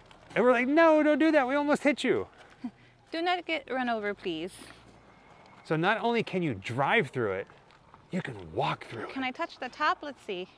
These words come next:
Speaker 1: Yeah. Look at that. Chandelier tree.
Speaker 2: Okay, I'm five-foot-three. You're six-foot-two. You might not, you might have to duck.
Speaker 1: I'll just, I'll just, my head will just touch it.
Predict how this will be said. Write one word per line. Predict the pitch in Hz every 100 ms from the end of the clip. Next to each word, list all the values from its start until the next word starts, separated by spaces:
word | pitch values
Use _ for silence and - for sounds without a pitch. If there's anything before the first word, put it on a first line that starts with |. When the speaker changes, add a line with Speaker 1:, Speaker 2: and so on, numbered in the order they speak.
| -
Speaker 1:
Yeah. | 240 339 156 - - - - - -
Look | 269
at | 143
that. | 110 - - _ _ _ _ - _ _ _ _ _ -
Chandelier | - 165 180 180 160
tree. | - 117 92 - - - _ - _ _ -
Speaker 2:
Okay, | 285 285 233 -
I'm | 233 262 320
five-foot-three. | - 285 - 208 269 247 226 285 - - - _ _ - - _ _ _ _ _ _ _ _ _ _ _ _ _ _ _
You're | 220 302
six-foot-two. | - 330 - - - 277 247
You | 208 277
might | 311 277 -
not, | 226 220
you | 226
might | 277 311
have | 269
to | 196
duck. | 202 - - - - - _
Speaker 1:
I'll | 147 196
just, | 196 175 - - 196
I'll | 165
just, | 220 - 165 139
my | 165 196
head | 185
will | 202
just | 135 123
touch | - 127
it. | -